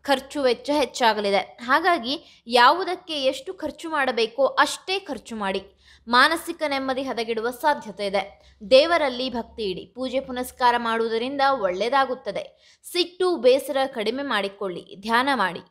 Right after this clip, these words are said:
ಏಕೆಂದರೆ ಈ ವೇಳೆಯಲ್ಲಿ ನೀವು ಸಂಬಂಧಿಕರೊಂದಿಗೆ ಗಲಾಟೆ ಮಾಡಿಕೊಳ್ಳುವ ಸಾಧ್ಯತೆ ಇದೆ.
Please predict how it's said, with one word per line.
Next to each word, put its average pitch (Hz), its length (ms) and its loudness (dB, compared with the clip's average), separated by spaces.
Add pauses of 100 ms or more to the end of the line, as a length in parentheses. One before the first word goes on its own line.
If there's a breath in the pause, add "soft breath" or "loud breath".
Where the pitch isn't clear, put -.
(100)
ಏಕೆಂದರೆ 302 920 0
ಈ 277 200 2
ವೇಳೆಯಲ್ಲಿ 262 540 2
ನೀವು 247 340 -6
ಸಂಬಂಧಿಕರೊಂದಿಗೆ 285 920 -4
ಗಲಾಟೆ 202 400 2
ಮಾಡಿಕೊಳ್ಳುವ 226 580 -4
ಸಾಧ್ಯತೆ 233 540 -2
ಇದೆ. 170 300 -6